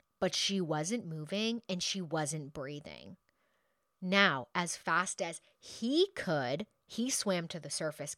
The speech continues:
carrying Tina's lifeless body with him. He brought her to the nearest boat, which was not the one Tina and Gabe were guests on. He brought Tina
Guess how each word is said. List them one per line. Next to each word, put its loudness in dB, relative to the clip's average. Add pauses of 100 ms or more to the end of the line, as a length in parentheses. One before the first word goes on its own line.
carrying 6 (400)
Tina's 4
lifeless -2 (160)
body -8 (140)
with -10
him. -14 (320)
He -2
brought 6
her 4
to 0
the 0
nearest -4
boat, 4
which 2
was 0
not 6
the 10
one 2
Tina -6
and -6
Gabe -6
were -8
guests -4
on. -6
He -12
brought 0
Tina -10